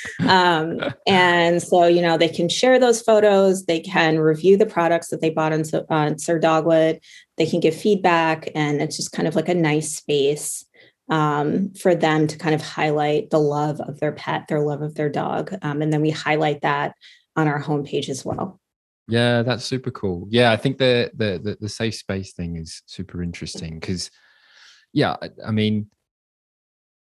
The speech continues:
Speaker 2: that highly engaged pet owner is quite a unique individual, right? And so, like, there is a,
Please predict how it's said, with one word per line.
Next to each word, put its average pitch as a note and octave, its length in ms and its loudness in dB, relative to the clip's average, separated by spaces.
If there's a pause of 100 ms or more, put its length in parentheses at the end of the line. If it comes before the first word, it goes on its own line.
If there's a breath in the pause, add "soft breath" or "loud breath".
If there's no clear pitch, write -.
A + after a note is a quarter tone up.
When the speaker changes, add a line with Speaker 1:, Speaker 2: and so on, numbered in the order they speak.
(280)
Speaker 2:
that B2 200 2
highly A#2+ 360 2
engaged G2 380 -2
pet - 240 -2
owner F2 240 -6
is F2+ 140 -8
quite D3 280 0
a G#2+ 60 2
unique G#2+ 500 0
individual, F#2+ 540 -2
right? F2+ 340 -4 (640)
And G#2 160 -2
so, G#2 220 2
like, G2 480 -2
there A2+ 280 4
is G#2+ 140 2
a, G2 520 2